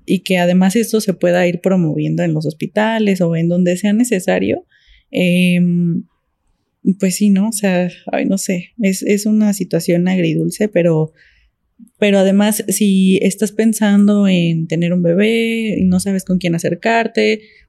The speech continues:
no sabes qué, qué cosas hay que ver, o, o si, em, puedes estar en esta situación vulnerable, que yo creo que ese es el gran factor, em, pues que sepas que tienes derechos y que se puede revisar como en la parte emocional, a lo mejor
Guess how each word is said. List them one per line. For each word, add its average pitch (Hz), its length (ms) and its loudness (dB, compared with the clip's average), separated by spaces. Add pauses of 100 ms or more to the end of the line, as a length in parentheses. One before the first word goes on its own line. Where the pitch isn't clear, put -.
no 190 200 2
sabes 185 260 0
qué, 190 320 0
qué 180 140 -4
cosas 185 300 -2
hay 180 120 0
que 175 180 0
ver, 202 360 2
o, 165 200 0 (280)
o 220 300 2
si, 226 540 -2
em, 165 640 0 (100)
puedes 208 260 2
estar 196 260 0
en 196 160 4
esta 190 220 0
situación 185 440 0
vulnerable, 180 600 2
que 165 120 -4
yo 160 100 -4
creo 175 140 -8
que 180 100 -8
ese 180 240 -4
es - 100 -4
el 170 160 -2
gran 175 320 0
factor, 180 520 -4 (500)
em, 160 720 -2 (640)
pues 202 140 -2
que 226 100 -2
sepas 233 260 -2
que 262 100 -6
tienes 226 300 0
derechos 202 580 0
y 185 100 -4
que 180 340 0
se 180 120 -2
puede 190 360 0
revisar 185 360 -2
como 196 200 0
en 190 60 2
la 170 120 -2
parte - 240 -4
emocional, 180 680 0
a 185 80 0
lo 185 80 0
mejor 180 380 -2